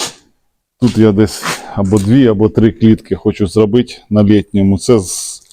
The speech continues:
це будуть виходи, чи і входи, і виходи для них, щоб вони них не носить вокруг, як я в тому сараї носив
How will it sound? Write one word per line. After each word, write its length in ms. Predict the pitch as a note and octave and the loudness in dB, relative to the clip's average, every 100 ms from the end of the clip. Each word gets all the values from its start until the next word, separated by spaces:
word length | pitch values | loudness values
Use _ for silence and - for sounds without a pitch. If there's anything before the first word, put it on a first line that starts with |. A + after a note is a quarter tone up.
| _ _ _ _ | _ _ _ _
це 180 | - C#3 | 0 0
будуть 520 | A#2 B2 A#2+ - - | 2 0 0 -4 -4
виходи, 720 | A2 A#2 C#3 - C#3+ D#3 D3 A2 | 0 2 0 0 0 0 -4 -4
чи 200 | C3+ B2+ | -2 0
і 120 | C#3 B2+ | 2 0
входи, 460 | - F#3+ D#3+ E3 | 2 0 2 2
і 140 | D3+ C#3+ | 4 2
виходи 580 | C3 A2+ - G2 G#2 | 2 2 0 2 2
для 240 | F#2+ G#2+ G#2+ | 2 2 4
них, 420 | G#2+ G#2 - - _ _ _ _ | 4 2 -4 -20 _ _ _ _
щоб 220 | - A2+ G#2 | -4 -2 2
вони 280 | B2 A#2+ | 2 4
них 320 | A#2 A#2+ - A#2 | 4 2 0 2
не 180 | A#2+ | 4
носить 400 | B2 B2+ F3+ E3+ | 4 2 0 0
вокруг, 480 | B2 - C3+ C3+ G#2 | 0 0 0 0 2
як 180 | A#2 - | 0 2
я 120 | B2 G#2+ - _ _ _ | 2 0 -8 _ _ _
в 60 | _ | _
тому 300 | C3+ B2 A2+ | 0 2 0
сараї 500 | - A#2+ A#2 A2 G#2+ | 0 2 2 2 2
носив 580 | A2+ A2+ B2 A#2 F#2+ | 2 2 2 2 0